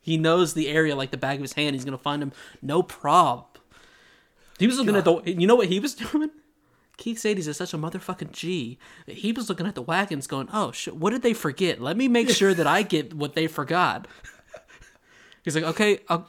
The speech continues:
Speaker 1: they did get O D M gear. Good for them. But looks like they could use some more fruit. I'm gonna bring some more fruit."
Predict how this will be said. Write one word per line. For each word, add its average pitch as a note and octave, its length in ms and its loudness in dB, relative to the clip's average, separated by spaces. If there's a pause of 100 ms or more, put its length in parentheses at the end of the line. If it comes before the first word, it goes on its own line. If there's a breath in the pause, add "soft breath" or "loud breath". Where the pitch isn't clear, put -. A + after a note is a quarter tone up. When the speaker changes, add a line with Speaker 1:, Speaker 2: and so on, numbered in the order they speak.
(120)
Speaker 1:
they D#3+ 140 2
did F#3 320 4
get A3 200 2
O G3 100 4
D G3+ 160 2
M G3 100 2
gear. C#3 160 -2
Good D#3 160 -4
for G3 120 -2
them. F3 240 0
But D#3 260 -2 (160)
looks D#3 340 -4
like C4 200 -6
they A#3 100 0
could G#3+ 220 -6
use G3+ 280 -4
some F3+ 220 -4
more E3 240 0
fruit. E3 440 0
I'm A#2+ 140 -4
gonna D#3 140 -2
bring D3+ 320 -4
some E3 200 -6
more D#3 120 -2
fruit." C#3 440 -8